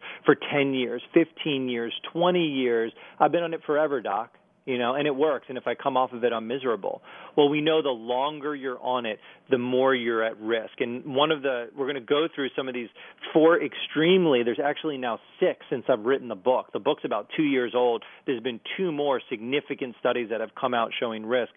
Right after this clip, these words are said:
One of them that we've known for a really long time is increased risk of bone fracture. So this is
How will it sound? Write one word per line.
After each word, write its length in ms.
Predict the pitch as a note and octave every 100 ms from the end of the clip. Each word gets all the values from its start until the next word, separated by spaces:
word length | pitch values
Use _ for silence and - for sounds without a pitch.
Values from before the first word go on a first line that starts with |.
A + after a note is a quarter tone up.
| - - -
One 220 | C#3 E3+
of 60 | G3
them 120 | F#3+
that 120 | D#3
we've 180 | C#3+ B2
known 260 | B2+ B2+ A#2+
for 100 | B2
a 60 | A2
really 460 | G#2+ B2+ F3+ G#3+ F3
long 320 | C#3+ A#2+ A#2
time 400 | - G#2+ G#2 G#2 - - -
is 120 | B2+ G2
increased 520 | E3+ D#3+ D#3+ D#3+ C#3 -
risk 260 | B2 -
of 200 | A2+ F#2
bone 320 | B2+ C#3+ F3+ -
fracture. 560 | C#3 G2+ - - - - _ _ - -
So 100 | -
this 160 | C#3 G#3
is 140 | C#4+